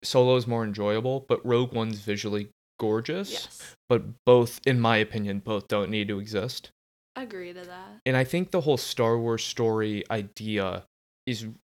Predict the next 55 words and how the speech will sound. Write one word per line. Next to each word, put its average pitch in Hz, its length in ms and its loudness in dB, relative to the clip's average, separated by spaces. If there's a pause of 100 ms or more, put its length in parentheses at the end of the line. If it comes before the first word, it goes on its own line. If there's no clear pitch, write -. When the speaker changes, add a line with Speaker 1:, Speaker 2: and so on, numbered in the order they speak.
Speaker 1:
is 117 240 0
really 151 320 4
good 131 240 2
in 110 120 -2
concept. 117 680 -2
I - 80 -2
think 147 200 -4
you 147 80 -6
could 127 140 -8
tell 123 180 0
stories 113 480 -2
way 117 200 -2
before 117 480 -2
the 147 100 -2
prequels 147 640 -8
and 123 120 -6
Speaker 2:
Mm-hmm. 110 60 -4
Speaker 1:
way 104 240 -4 (100)
after, 120 580 -2
like, 104 360 -6 (280)
The 117 80 -4
Rise 101 240 -4
of 98 80 -8
Skywalker, 110 760 0 (260)
and 131 100 -2
you 127 80 2
can 120 80 -2
call 110 140 0
those 98 200 -2
Star 139 240 0
Wars 110 200 -2
stories, 98 520 -6 (160)
but 113 120 -4
they're 113 120 -2
not 113 280 -4
bound 117 320 0
by 95 140 -4
anything. 92 460 -10
Speaker 2:
Mm-hmm. 196 200 -12 (360)
Speaker 1:
Like 110 180 0
I 113 120 0
said 104 360 -2
with, 104 220 -2
um, 95 460 -4 (1400)
the 107 140 -2
way 110 300 2
Lord 117 320 2
and 110 140 -2
Miller 110 240 2
were 101 120 -4
fired 104 360 -4
because 104 260 -6
they 104 80 -12
had 98 160 -12
to 98 140 -10